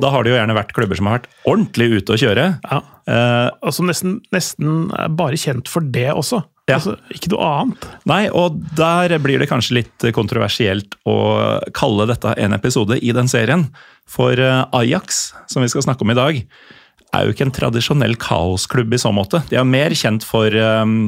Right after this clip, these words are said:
Speaker 1: titler og fotballrevolusjoner
Speaker 2: Ja.
Speaker 1: enn, eh, enn rør.
Speaker 2: Ja, eh, så til de grader, eh, vært, altså det, det har jo inntil for ganske kort tid siden også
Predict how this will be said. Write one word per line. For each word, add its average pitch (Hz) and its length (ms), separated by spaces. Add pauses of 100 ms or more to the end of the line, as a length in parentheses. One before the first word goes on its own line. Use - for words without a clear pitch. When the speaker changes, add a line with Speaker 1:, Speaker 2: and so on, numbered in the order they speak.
(640)
Speaker 1:
titler 120 560
og 107 800 (840)
fotballrevolusjoner 113 1200 (240)
Speaker 2:
Ja. 131 140 (220)
Speaker 1:
enn, 120 260
eh, 113 300 (100)
enn 110 180
rør. 113 480 (200)
Speaker 2:
Ja, - 180 (140)
eh, 202 720
så - 400
til 185 120
de 160 160
grader, 151 460
eh, 190 720
vært, 156 220 (100)
altså 190 200
det, 208 180
det 175 100
har 160 160
jo 165 120
inntil 143 640
for - 180
ganske 180 280
kort - 320
tid - 160
siden 147 240
også 170 280